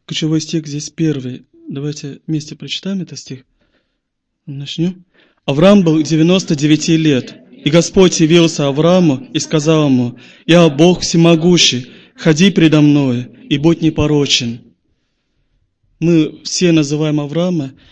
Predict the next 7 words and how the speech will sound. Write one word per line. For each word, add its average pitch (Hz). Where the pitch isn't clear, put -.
отцом 165
веры, 139
правда? 156
И 135
мы 156
на-, 165
все 165